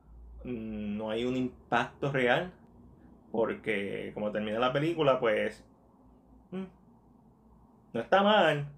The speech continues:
se pudo manejar un poquito mejor. Fuera de eso, para mí esto es uno de los mejores guiones humorísticos que yo he visto en el cine puertorriqueño,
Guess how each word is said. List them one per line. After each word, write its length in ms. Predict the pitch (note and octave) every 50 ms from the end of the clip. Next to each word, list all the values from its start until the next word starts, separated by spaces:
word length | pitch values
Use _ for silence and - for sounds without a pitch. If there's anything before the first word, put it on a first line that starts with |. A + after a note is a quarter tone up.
| - -
se 180 | - - E3+ D3+
pudo 180 | D3+ E3+ F3+ F3+
manejar 380 | F#3 F#3+ G3+ G3+ F#3 - - -
un 180 | D#3+ D#3+ D#3 D3
poquito 340 | E3 D3+ D3 D3 C#3+ D#3+
mejor. 280 | D3 C3+ C#3 G#2+ G2+ G#2 - - _ -
Fuera 320 | - D3 D#3+ F3+ G3+ G#3 G3+
de 260 | F3+ G3 F#3+ F#3 - -
eso, 640 | F#3 G3 F#3+ F3 C#3+ - - C#3 A#2+ G#2+ G#2 G2+ - - - - - - - - - - - _
para 180 | - A2+ G#2+ G#2+
mí 160 | A#2+ C#3 D#3
esto 320 | D3+ D3 - - D3 C#3
es 220 | C#3+ D3 D3 D3 - - - - - _ - - _ _
uno 160 | B2 C3+ E3+
de 40 | F#3
los 100 | F#3 E3+
mejores 480 | D#3+ D3 D#3 D3+ D3 C#3+ C#3+ D3 -
guiones 560 | C#3 C#3 B2+ C3 C3 C3+ C3+ C3+ C3+ C3 - - _ _ _ - - - - - _ - - - - -
humorísticos 680 | B2+ B2+ C3 B2 A#2+ A#2+ B2 - - C3+ B2 B2+ A#2+ -
que 100 | - A2
yo 80 | A2+
he 40 | A2+
visto 480 | G#2+ G#2 G#2 - - - A2 G#2 - - - - - - - - - - - -
en 240 | - A2 A2 A2 G#2+
el 80 | G#2 G2+
cine 220 | - A2 A2+ A2+
puertorriqueño, 800 | A2+ A2+ - - A#2+ A#2+ A#2+ A#2 A2 G#2+ G#2 G2+ G#2 G#2 G#2 -